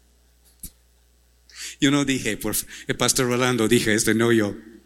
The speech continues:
Cabeza, cerebro, coco.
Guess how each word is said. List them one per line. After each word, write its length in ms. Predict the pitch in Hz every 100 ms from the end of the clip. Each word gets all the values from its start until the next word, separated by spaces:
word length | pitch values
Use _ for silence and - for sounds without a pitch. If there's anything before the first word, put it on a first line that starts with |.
| - _ _ _ _ _ _ _ _ _ _ _ _ _ _ _ _ _
Cabeza, 1000 | 135 143 180 180 - 147 120 90 - -
cerebro, 800 | - 143 165 185 165 147 120 98 - - _ _
coco. 920 | - 185 185 180 139 107 - - -